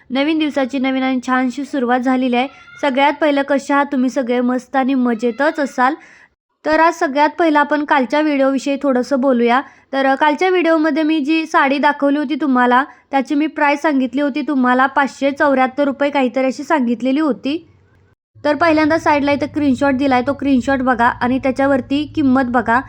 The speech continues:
तर मी इथं पे केलेत पाचशे अठ्ठ्याहत्तर रुपये, खाली बघू शकता. तर, अ, बघा, तुम्हाला खोटं सांगून एवढ्या एवढ्याला आहे, तेवढ्या तेवढ्याला आहे, खोटं सांगून मला काय मिळणार आहे? मी सुद्धा स्वतः पैसे भरून घेतलेत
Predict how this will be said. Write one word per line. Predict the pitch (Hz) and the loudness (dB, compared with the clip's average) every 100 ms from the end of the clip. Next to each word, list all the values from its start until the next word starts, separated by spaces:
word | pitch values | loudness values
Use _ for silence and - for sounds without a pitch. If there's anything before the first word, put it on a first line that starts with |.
| - - - | -12 -16 -2
तर | 285 | 0
मी | 311 330 | 4 2
इथं | 294 330 | 2 0
पे | 330 311 | 0 -2
केलेत | 302 302 277 277 277 | 0 0 0 -2 -2
पाचशे | 247 - 294 | -2 -4 -6
अठ्ठ्याहत्तर | 302 269 - 269 262 277 | -2 -4 -2 -2 0 0
रुपये, | 262 247 247 | 0 -2 -2
खाली | 240 262 | -2 0
बघू | 240 226 269 | 0 -2 -2
शकता. | 285 - 240 277 - - - - | -4 -4 -2 -2 -4 -18 -16 -2
तर, | 294 | 2
अ, | 294 302 | 4 4
बघा, | 320 294 277 277 - - | 4 2 0 -2 -12 -4
तुम्हाला | 311 294 311 330 | 0 2 2 2
खोटं | 320 302 | 0 0
सांगून | 320 349 269 247 247 247 | 0 2 2 2 -2 0
एवढ्या | 277 254 | 0 2
एवढ्याला | 262 269 269 | 2 2 2
आहे, | 262 | 2
तेवढ्या | 262 277 247 | 0 0 0
तेवढ्याला | 247 262 254 240 | 0 0 2 0
आहे, | 240 294 - - - | 0 -4 -14 -18 -4
खोटं | 311 320 | -2 0
सांगून | 349 370 359 | 0 0 2
मला | 339 320 330 | 2 2 2
काय | 339 349 | 2 2
मिळणार | 339 294 269 | 2 2 2
आहे? | 277 | 2
मी | 285 | 0
सुद्धा | 330 320 339 | -2 0 0
स्वतः | 339 311 294 | 0 0 0
पैसे | 302 302 311 | 0 -2 0
भरून | 285 285 302 | 0 2 2
घेतलेत | 311 294 240 | 0 0 -2